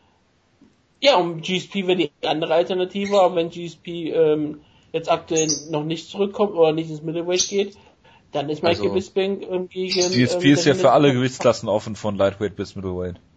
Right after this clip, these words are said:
Speaker 2: Also,
Speaker 1: Ja,
Speaker 2: also
Speaker 1: kann
Speaker 2: mir
Speaker 1: ich
Speaker 2: fällt ja
Speaker 1: mir
Speaker 2: ein,
Speaker 1: auch
Speaker 2: also, also mir fällt ja ein Middleweight ein, der aus einem großen Sieg kommt und gerade erst, äh, von einer ungerechten Behandlung,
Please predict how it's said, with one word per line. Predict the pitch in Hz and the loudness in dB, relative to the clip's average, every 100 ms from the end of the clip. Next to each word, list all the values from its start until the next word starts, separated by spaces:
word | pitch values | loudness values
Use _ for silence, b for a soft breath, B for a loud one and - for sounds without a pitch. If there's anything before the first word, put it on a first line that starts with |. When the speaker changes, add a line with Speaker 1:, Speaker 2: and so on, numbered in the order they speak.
| _ _ _ _ - | _ _ _ _ -8
Speaker 2:
Also, | 110 117 | -6 -2
Speaker 1:
Ja, | 117 | -2
Speaker 2:
also | 107 | 0
Speaker 1:
kann | 113 | 2
Speaker 2:
mir | 151 | 2
Speaker 1:
ich | 147 | 4
Speaker 2:
fällt | 156 165 | 2 2
ja | 95 | 0
Speaker 1:
mir | |
Speaker 2:
ein, | 107 | 0
Speaker 1:
auch | 160 - - _ _ _ _ _ 117 | -2 -6 -14 _ _ _ _ _ -8
Speaker 2:
also, | 117 | -4
also | 113 117 | -4 -4
mir | 120 147 | -4 -4
fällt | - 127 - | 0 0 2
ja | |
ein | 101 110 | 0 0
Middleweight | 107 104 104 | -4 -4 -4
ein, | 101 107 | -6 -4
der | 107 | -4
aus | 98 | -4
einem | 110 | -6
großen | 110 113 104 | -6 -10 -10
Sieg | 101 110 | -12 -12
kommt | - 120 117 | -6 -6 -4
und | 110 | -8
gerade | - 107 117 | -4 -2 0
erst, | 107 101 110 - - | -4 -4 -10 -14 -12
äh, | 104 95 | -12 -10
von | 107 | -8
einer | 98 107 | -8 -6
ungerechten | 135 117 113 92 | -6 -6 -8 -6
Behandlung, | 107 131 110 110 | -6 -4 -4 -6